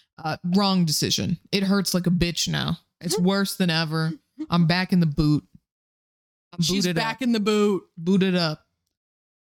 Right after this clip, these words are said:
Speaker 1: And I'm stuck in here for at least four more weeks. So
Speaker 2: <laughs>
Speaker 1: now, now I've gotta, and I'm, I am a little bit annoyed because I was starting to get in a good gym routine. I've had a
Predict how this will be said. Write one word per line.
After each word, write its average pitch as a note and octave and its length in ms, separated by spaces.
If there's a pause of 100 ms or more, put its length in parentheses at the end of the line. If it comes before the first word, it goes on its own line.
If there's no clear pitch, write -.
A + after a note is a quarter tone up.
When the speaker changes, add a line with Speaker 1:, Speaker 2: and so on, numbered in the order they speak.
(160)
Speaker 1:
And E3 60
I'm D#3+ 100
stuck F#3 320
in E3+ 80
here D#3+ 280
for D#3 220
at D#3 140
least E3 320
four F3+ 160
more D#3 220
weeks. - 520 (140)
So G2+ 400
Speaker 2:
<laughs> - 40
Speaker 1:
now, G#4 320
now F3+ 200
I've F3 140
gotta, D#3+ 340 (240)
and G#3+ 140
I'm, G#3+ 200
I G#3 120
am G#3 340
a G3+ 80
little B3+ 240
bit F3 160
annoyed D#3+ 320
because D#3+ 260
I E3 100
was D#3+ 180
starting G#3 460
to F#3+ 60
get F3 140
in C#3 60
a E3+ 40
good D#3+ 180
gym D3+ 240
routine. D2 480 (120)
I've D#3+ 80
had E3+ 160
a D#3+ 100